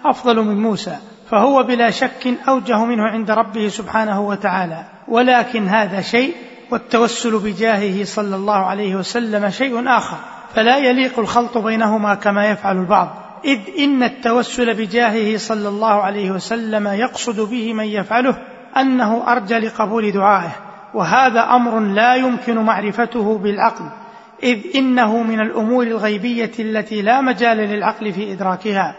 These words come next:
فلا بد فيه من النقل الصحيح الذي تقوم به الحجة، وهذا مما لا سبيل إليه البتة، فإن الأحاديث الواردة في التوسل به صلى الله عليه وسلم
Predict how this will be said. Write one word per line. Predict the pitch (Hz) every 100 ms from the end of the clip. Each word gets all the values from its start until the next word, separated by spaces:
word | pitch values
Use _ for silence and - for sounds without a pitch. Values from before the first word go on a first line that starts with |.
| - - -
فلا | 202 196 240
بد | 269 202 220
فيه | - 240 202 220
من | 220 214
النقل | 208 214 240 214
الصحيح | - - 202 - 254 247 214
الذي | 208 208 240 233 226
تقوم | 226 220 247 226 220
به | 214
الحجة، | 202 - 208 190 180 - - - - -
وهذا | 196 151 233 226 214 214 226
مما | 247 233 220 214
لا | 214 196
سبيل | 208 196 220 208
إليه | 202 214 180
البتة، | 190 202 - - 165 - - -
فإن | 208 233 262 233
الأحاديث | 208 196 208 196 247 -
الواردة | 220 214 202 208 240 226 -
في | 185
التوسل | 208 - 214 226 220 226 220
به | 233 233 226
صلى | 226 220 208
الله | 208 208 208
عليه | 202 202 190
وسلم | 185 233 262 269